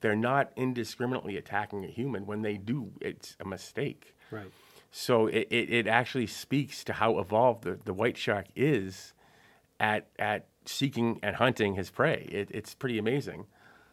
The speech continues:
Speaker 1: So that being said, I mean, with more people in the water, more sharks in the water, um, these things are unfortunately gonna happen. But it's, it's, now you get a better idea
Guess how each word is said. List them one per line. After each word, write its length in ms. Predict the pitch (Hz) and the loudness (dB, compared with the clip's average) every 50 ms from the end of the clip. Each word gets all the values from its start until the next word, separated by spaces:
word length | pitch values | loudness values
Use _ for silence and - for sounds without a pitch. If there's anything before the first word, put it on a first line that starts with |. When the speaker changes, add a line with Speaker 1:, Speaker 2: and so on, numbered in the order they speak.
| _ _ - | _ _ -20
Speaker 1:
So 280 | - - - 127 120 | -12 -4 0 0 2
that 240 | 117 127 135 139 139 | 4 4 4 4 4
being 240 | 147 139 123 117 110 | 2 2 2 2 0
said, 240 | - - 147 131 113 | 0 2 2 4 4
I 60 | 107 | 2
mean, 160 | 107 104 104 | 0 0 0
with 120 | 107 101 | -2 -2
more 140 | 98 113 104 | -2 -2 -2
people 240 | - 120 113 - 113 | -2 -2 0 2 2
in 80 | 110 107 | 2 2
the 60 | 107 | 0
water, 220 | 101 101 104 101 107 | 0 0 0 0 0
more 180 | 104 101 98 | -2 -2 -4
sharks 320 | 92 - 98 95 98 - - | 0 2 2 2 0 0 -4
in 120 | 98 101 | -4 -4
the 60 | 98 | -4
water, 540 | 92 92 87 85 85 82 85 87 95 101 - _ _ - | -6 -6 -8 -8 -8 -8 -10 -10 -12 -12 -16 _ _ -8
um, 380 | 92 95 95 87 85 82 - - | -6 -4 -4 -4 -6 -8 -12 -10
these 200 | 110 110 101 - | -10 -10 -10 -8
things 500 | - - 104 98 98 92 82 85 - - - | -4 -4 -4 -2 -4 -6 -8 -10 -12 -10 -4
are 280 | - 101 104 101 98 87 - | 0 2 2 2 2 0 0
unfortunately 580 | 95 98 92 - 107 113 107 - - - 92 98 | -4 -6 -4 -2 0 0 0 -2 -6 -10 -10 -8
gonna 200 | 95 98 82 85 | -8 -10 -8 -2
happen. 480 | 92 104 123 127 - - - 113 107 - _ - - - - _ _ _ _ - - _ _ _ - | -2 0 0 -2 -4 -8 -12 -14 -14 -14 _ -20 -20 -20 -20 _ _ _ _ -20 -20 _ _ _ 0
But 240 | - - 104 - - | 2 2 2 2 0
it's, 300 | 101 104 95 - - - - | -4 -4 -4 -6 -12 -10 -6
it's, 520 | - 104 95 - - - - - - - _ - | -6 -6 -6 -8 -12 -14 -14 -16 -18 -20 _ -14
now 320 | - - 110 113 120 131 | -6 -2 0 2 4 4
you 160 | 143 143 139 131 | 4 2 2 0
get 280 | 113 117 113 110 - | 0 2 0 0 0
a 40 | 104 | -4
better 400 | 101 95 - 110 110 110 110 - | -6 -2 0 0 2 2 0 -2
idea 760 | - 98 95 98 92 98 - 110 113 113 110 92 78 69 73 | -2 -4 -4 -6 -6 -8 -10 -6 -4 -2 -2 -2 -4 -6 -14